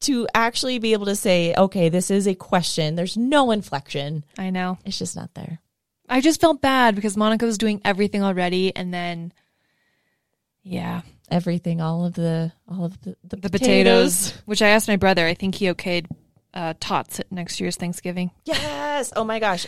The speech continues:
Speaker 1: Okay, Robert, you are only allowed tots if you
Speaker 2: <laughs>
Speaker 1: don't stage a Thanksgiving coup.
Speaker 2: Um, okay. My materials I brought today. So I was gifted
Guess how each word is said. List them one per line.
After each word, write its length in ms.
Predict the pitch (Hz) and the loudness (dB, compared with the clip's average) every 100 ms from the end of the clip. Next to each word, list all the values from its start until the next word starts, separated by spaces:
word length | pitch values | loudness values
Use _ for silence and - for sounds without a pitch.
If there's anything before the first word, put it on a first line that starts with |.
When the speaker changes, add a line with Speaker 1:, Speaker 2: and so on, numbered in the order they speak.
| - | -4
Speaker 1:
Okay, 240 | - 190 | 0 0
Robert, 320 | 165 185 185 165 | 2 2 2 2
you 160 | 170 | 2
are 120 | 170 - | 2 2
only 280 | 185 208 220 | 0 0 0
allowed 460 | 202 190 175 156 - _ _ - | 2 2 2 -2 -8 _ _ -2
tots 500 | 269 240 - - - | 2 2 2 -2 -2
if 200 | 196 180 | 0 2
you 220 | 190 453 | 2 4
Speaker 2:
<laughs> 20 | |
Speaker 1:
don't 320 | 208 190 202 | 6 6 4
stage 420 | - - 185 180 - | 0 0 0 0 -2
a 60 | |
Thanksgiving 560 | 185 165 - 160 156 165 | -2 -4 -4 -4 -4 -2
coup. 300 | 160 117 151 - - - - - - - _ _ _ _ - | -2 -2 -4 -10 -20 -20 -20 -20 -20 -20 _ _ _ _ 4
Speaker 2:
Um, 420 | 285 277 233 208 202 247 | 6 8 8 6 2 4
okay. 340 | 262 269 190 - 190 214 - 208 202 | 6 6 4 2 -8 -14 -20 _ -8
My 200 | 208 247 | 2 4
materials 540 | 254 254 269 262 247 220 | 6 4 6 6 6 6
I 80 | 202 | 4
brought 240 | 190 - | 2 0
today. 300 | 190 170 - | 0 0 0
So 280 | - 208 196 | 2 4 4
I 340 | 196 208 226 269 | 4 4 6 6
was 240 | 277 214 | 4 4
gifted 720 | 220 208 - 190 175 180 185 | 2 2 0 0 2 2 -2